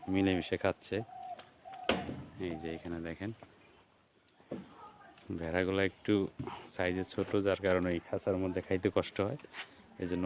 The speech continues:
ওদেরকে আলাদা করে গাবলার মধ্যে দিছি। এই যে মাশাআল্লাহ খাচ্ছে। খাওয়ানোর পরে আবার ইনশাআল্লাহ ই করবো, আপনার উঠায়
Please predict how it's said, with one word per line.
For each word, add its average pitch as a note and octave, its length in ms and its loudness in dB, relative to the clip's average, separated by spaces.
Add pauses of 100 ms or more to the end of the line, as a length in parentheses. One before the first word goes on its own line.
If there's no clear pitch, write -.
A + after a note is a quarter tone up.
ওদেরকে F2 320 0
আলাদা F2 320 4
করে A#2+ 160 6 (1200)
গাবলার F2 340 4
মধ্যে E2+ 240 0
দিছি। - 220 -8 (3250)
এই E2+ 100 0
যে E2 140 -4
মাশাআল্লাহ E2 400 -4
খাচ্ছে। - 300 -4 (1800)
খাওয়ানোর F2+ 380 0 (120)
পরে G2+ 240 10 (880)
আবার F#2+ 180 4 (100)
ইনশাআল্লাহ F#2 440 4
ই - 100 2
করবো, E2 240 0 (420)
আপনার E2+ 320 -2 (1300)
উঠায় F2 340 6